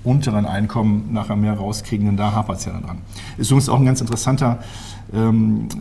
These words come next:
Gesichtspunkt, das hat mir neulich ein Kollege erzählt, ähm, die Rentenversicherung ist eigentlich ein Umverteilungsmechanismus von oben nach unten. Weil, äh, in der Regel ist es so, dass diejenigen, die eine höhere Rente haben oder ein höheres Einkommen, haben auch einen gesünderen,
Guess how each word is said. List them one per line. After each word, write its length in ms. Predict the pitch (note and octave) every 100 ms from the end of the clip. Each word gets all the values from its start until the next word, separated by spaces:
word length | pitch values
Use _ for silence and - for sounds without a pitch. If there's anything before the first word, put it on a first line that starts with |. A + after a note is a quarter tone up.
| A#2
Gesichtspunkt, 520 | A2 G#2+ B2 - A#2+
das 100 | G#2+
hat 120 | A#2 A#2
mir 60 |
neulich 200 | A2 G#2+
ein 60 | A#2
Kollege 300 | A2+ A2+ A#2
erzählt, 560 | G#2+ - A#2 A2+ A2+ -
ähm, 260 | G#2+ G#2 G#2+
die 80 | G#2
Rentenversicherung 600 | G#2 A2 A#2 A#2 A#2 A#2
ist 120 | A2
eigentlich 220 | G#2 A2
ein 60 | A2+
Umverteilungsmechanismus 1080 | G#2+ B2 A#2 A#2 A2+ A#2 A2 A2+ A#2 A#2+ -
von 260 | G#2+ G#2+
oben 380 | G#2 A2 A2+ A2+
nach 160 | A2 G2+
unten. 380 | C3 E3+ F#2+ G2 - - - - -
Weil, 360 | - G#2 G#2 G#2
äh, 200 | G#2+ G#2+
in 60 | A2+
der 120 | G#2
Regel 180 | A#2+ B2
ist 120 | G#2
es 140 | G#2
so, 140 | A#2 B2
dass 160 | A#2
diejenigen, 500 | - A#2 A#2+ A#2 A2+
die 280 | A2 A2 A2 -
eine 180 | A2
höhere 280 | A2 A#2+ A2+
Rente 320 | A2 D#3 C3
haben 320 | A#2 G2+ C3+ -
oder 120 | A2
ein 60 |
höheres 260 | A2 A#2 A2
Einkommen, 520 | D#2 A2 - C3 C3 - - - -
haben 200 | A#2+ A#2+
auch 260 | A2+ G#2 A#2+
einen 140 | A2
gesünderen, 840 | G#2+ A2 B2+ B2+ A#2 A2+ A2 A2